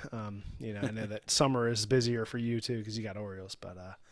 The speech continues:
but hopefully we'll be able to get a few more videos out coming out soon. We have some stuff on the books, and we'll have this, we'll have the laser pecker video coming out, and got some other things. I, I keep, like, finding things that I wanna make,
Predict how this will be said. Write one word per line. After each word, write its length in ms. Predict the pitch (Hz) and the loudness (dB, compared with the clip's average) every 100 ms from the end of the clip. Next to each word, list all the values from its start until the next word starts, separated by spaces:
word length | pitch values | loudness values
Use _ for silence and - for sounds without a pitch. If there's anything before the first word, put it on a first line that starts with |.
| - - - - - - - | -20 -20 -20 -20 -20 -2 8
but 80 | |
hopefully 280 | 156 190 170 | 10 10 8
we'll 180 | 151 160 | 8 8
be 60 | 156 | 10
able 100 | 151 | 10
to 60 | 139 | 8
get 120 | 139 | 8
a 40 | |
few 140 | - 143 | 8 6
more 140 | 139 | 4
videos 380 | 123 135 135 120 | 4 6 6 6
out 180 | 127 135 | 2 2
coming 220 | 147 131 | 2 2
out 160 | 123 113 | 2 2
soon. 260 | - 139 135 | 4 6 6
We 80 | |
have 160 | 120 120 | 4 4
some 160 | - 120 | 2 2
stuff 380 | - 123 - | 2 2 2
on 100 | 123 | 0
the 60 | 117 | 2
books, 340 | 107 127 - 127 | 4 4 4 0
and 80 | 117 | 0
we'll 80 | |
have 160 | 117 104 | -2 -2
this, 300 | 110 - - | 0 2 2
we'll 120 | 113 | 0
have 100 | 107 | -2
the 80 | 107 | -2
laser 320 | 110 110 110 | -2 0 -2
pecker 300 | 104 113 - | -2 -4 -4
video 300 | 104 110 110 | -4 -2 -2
coming 260 | 107 117 107 | -2 -4 -2
out, 220 | 107 131 - | -4 -6 -8
and 160 | 101 - - - - - - - - - - | -12 -12 -20 -20 -20 -20 -20 -20 -20 -20 -16
got 80 | 113 | -10
some 160 | - 104 | -6 -4
other 120 | 107 | -4
things. 400 | - 127 120 123 | 0 2 2 6
I, 140 | 135 135 | 6 6
I 80 | 127 | 2
keep, 280 | - 175 - | 2 -2 4
like, 280 | 143 120 - - - - - - - | 4 4 -2 -16 -20 -20 -20 -20 -16
finding 380 | - 135 131 131 | 8 8 8 4
things 220 | 139 127 | 4 4
that 100 | 127 | 4
I 60 | 120 | 4
wanna 180 | 117 113 | 2 0
make, 360 | 113 143 - | 0 0 -2